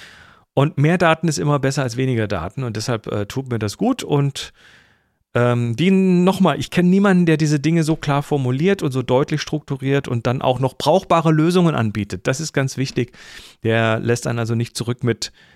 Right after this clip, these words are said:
dem äh, mit dem „Oh Gott, oh Gott, alles wird ganz schlimm“, sondern, äh, da sind schon auch ganz gute Lösungsansätze drin. Also von, von meiner Seite aus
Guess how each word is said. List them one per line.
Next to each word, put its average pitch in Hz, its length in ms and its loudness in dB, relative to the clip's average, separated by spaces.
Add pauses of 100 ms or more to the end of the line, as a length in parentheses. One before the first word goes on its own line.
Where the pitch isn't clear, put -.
(280)
dem 110 560 0 (600)
äh, 107 340 0
mit 110 200 -2
dem 110 180 -2
„Oh 107 60 -6
Gott, 139 220 -4
oh 120 80 0
Gott, 143 260 0
alles 123 240 0
wird 123 100 -6
ganz 120 160 -2
schlimm“, 143 240 0
sondern, 139 540 0
äh, 147 180 -6
da 139 120 -4
sind 160 200 -2
schon 165 120 -2
auch 151 140 -4
ganz 151 200 -6
gute 143 180 -4
Lösungsansätze 107 880 -6
drin. 90 340 -8
Also 110 220 -4
von, 131 340 -4
von 123 160 -4
meiner 156 280 4
Seite 143 400 0
aus 139 300 0